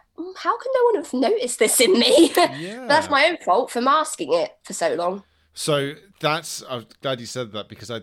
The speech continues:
Speaker 2: that's one thing I wanted to talk about with this is,
Speaker 1: Yeah.
Speaker 2: you know, with A D H D and with autism,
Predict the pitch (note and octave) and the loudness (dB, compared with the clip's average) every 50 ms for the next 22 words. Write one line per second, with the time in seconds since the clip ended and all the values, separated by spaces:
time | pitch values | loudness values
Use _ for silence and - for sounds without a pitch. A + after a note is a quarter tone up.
0 | _ - A#2+ A2+ A2 - _ A#2 A#2+ A#2+ A#2+ G#2 A#2 A2+ G#2+ G#2 G#2 G2+ F#2+ E2+ | _ -12 -12 -10 -12 -12 _ -12 -12 -12 -10 -10 -12 -12 -12 -12 -12 -14 -16 -18
1 | - - A2+ A#2+ C3 - G#2+ F2+ F#2 F2+ F2+ F2 D#2+ F2+ A2+ B2 A#2+ - - F2 | -20 -14 -12 -12 -12 -12 -14 -14 -14 -14 -14 -14 -16 -14 -14 -14 -14 -14 -18 -18
2 | F2 E2+ - - G2 F#2+ F#2+ F2+ E2 - - - - _ _ _ _ - A3 G#3+ | -18 -16 -18 -16 -16 -16 -16 -16 -16 -18 -20 -20 -20 _ _ _ _ -20 -16 -14
3 | G3+ G3 G2+ G2 F2+ F2 E2 _ _ _ G#2 A#2+ A#2 A#2 A#2+ C3 A#2+ B2 A#2+ A#2 | -12 -12 -12 -12 -14 -16 -18 _ _ _ -14 -12 -10 -8 -8 -8 -8 -8 -8 -10
4 | A#2 - - - A#2+ A#2 A2+ G#2+ G#2 G#2+ G#2+ G#2 G#2+ G2+ A2 A2+ A2+ - - G2 | -10 -12 -14 -12 -10 -10 -8 -10 -10 -10 -12 -14 -12 -12 -12 -12 -12 -14 -16 -20
5 | F2 F#2+ F2+ F2+ F2 | -18 -18 -16 -18 -18